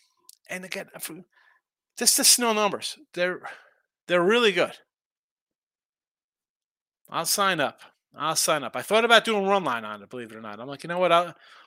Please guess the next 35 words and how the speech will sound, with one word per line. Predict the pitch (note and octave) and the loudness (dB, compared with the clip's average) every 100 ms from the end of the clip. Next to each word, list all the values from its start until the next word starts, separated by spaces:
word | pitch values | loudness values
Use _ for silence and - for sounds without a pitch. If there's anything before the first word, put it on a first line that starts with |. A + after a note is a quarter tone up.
| _ | _
one | F3 G#3+ | -2 0
twenty, | G#3 G#3+ G#3 G#3 F#3 _ _ _ _ _ _ | 2 2 2 0 -2 _ _ _ _ _ _
uh, | C#3 D#3 | -16 -8
I | E3 | -6
can | F#3 | -6
get | F3 | -6
involved | D#3+ D#3 C3 | 2 2 2
one | B2+ | -2
twenty, | A2+ B2 | -10 -12
one | A2+ A2+ | -12 -14
twenty-five." | A2 - G#2+ F#2+ - _ - - _ _ _ _ | -14 -12 -12 -12 -20 _ -20 -20 _ _ _ _
Wu's | F3 G3+ | -6 0
getting | G3+ F#3 | 2 2
it | |
together. | F3+ F#3+ C#3 | 4 2 2
Yeah. | G3 G#3+ - _ - | 0 0 -4 _ -16
Dude, | G#3 - E3 | -12 -12 -10
I | |
mean, | D#3+ F3 | -6 -2
what's | C4+ C#4+ | -2 -2
his | C#4 | 0
strikeout | G3 D3+ B2+ - | 2 4 2 -2
prop | B2 - | -6 -6
tomorrow? | A2+ A2 | -10 -8
I'm | |
gonna | A3+ A#3 | -4 -2
look | A3+ | 0
at | |
a | F#3+ | 0
strikeout | - G3 F#3 D#3 | 0 2 2 2
prop | F3 - | 0 0
for | C#3 | -8
Wu | D#3+ | -8
tomorrow. | B2+ G2 F2+ _ _ _ _ _ _ _ _ _ _ _ | -10 -14 -18 _ _ _ _ _ _ _ _ _ _ _
Winnipeg, | D#3+ C4 C#4 - D#3+ A#2 | 2 6 6 8 6 4